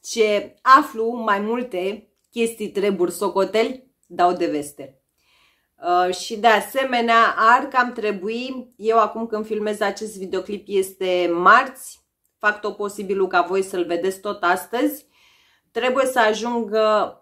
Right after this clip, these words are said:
Rogue Perfumes și uleiurile Oud Darabi London. Și dacă ar fi să le pun în ordinea cronologică, ar fi întâi uleiurile Oud Darabi,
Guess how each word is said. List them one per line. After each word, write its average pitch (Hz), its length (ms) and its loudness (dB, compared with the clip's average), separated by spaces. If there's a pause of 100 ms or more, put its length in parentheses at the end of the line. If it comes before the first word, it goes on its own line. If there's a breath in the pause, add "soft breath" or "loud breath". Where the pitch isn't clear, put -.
Rogue 220 680 0
Perfumes 226 760 -4
și 226 680 -6 (180)
uleiurile 208 1000 0
Oud 196 220 -4
Darabi 175 720 -2 (100)
London. 156 600 -2 (260)
Și - 300 -10
dacă 185 240 2
ar 180 180 2
fi 240 120 -10
să 240 160 -8
le 226 160 0
pun 220 260 -6
în 208 140 -2
ordinea 202 520 0
cronologică, 196 840 0
ar 208 160 2
fi 220 460 -4
întâi 220 440 -2
uleiurile 220 680 2
Oud 196 280 0
Darabi, 180 800 0